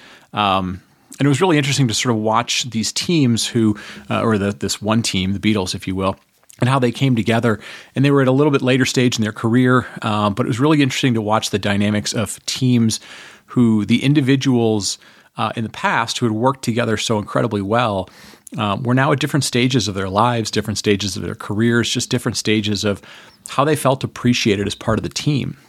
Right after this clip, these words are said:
And, and so, uh, you know, it got me thinking about, uh, you know, it's,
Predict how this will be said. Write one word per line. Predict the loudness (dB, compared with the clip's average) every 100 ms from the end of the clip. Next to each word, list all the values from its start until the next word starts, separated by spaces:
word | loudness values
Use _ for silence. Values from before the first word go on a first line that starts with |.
| -10
And, | -6
and | -4
so, | 0 0 0 -4
uh, | -8 -8 -6
you |
know, | -6
it | -4
got | -4
me | -4
thinking | -4 -4 -4 -4
about, | -2 -2 -4 -8 -20 -20 -20 -10
uh, | -4 -4 0
you | 0
know, | 0 -4 _ _ _ _ _ -6
it's, | -4 -4 -4 -4